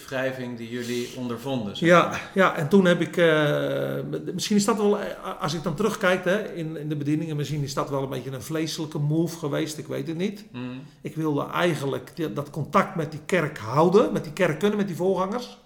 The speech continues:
Speaker 1: Ja.
Speaker 2: Toen heb ik gezegd, "Nou, weet je wat, we brengen het onder in een nieuwe stichting, de conferenties." Dus we hebben Stichting Reformatorisch Appel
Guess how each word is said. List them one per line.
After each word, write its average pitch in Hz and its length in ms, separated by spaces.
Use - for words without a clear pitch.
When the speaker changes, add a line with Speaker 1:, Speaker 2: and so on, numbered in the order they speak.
Speaker 1:
Ja. 120 120
Speaker 2:
Toen - 480
heb - 20
ik 165 60
gezegd, 160 220
"Nou, 170 120
weet 170 100
je 165 60
wat, 185 140
we 165 100
brengen 175 240
het 156 120
onder 175 260
in 160 80
een 156 180
nieuwe 190 200
stichting, 175 380
de 123 60
conferenties." - 840
Dus - 80
we 139 60
hebben 135 120
Stichting 151 340
Reformatorisch 143 600
Appel 170 560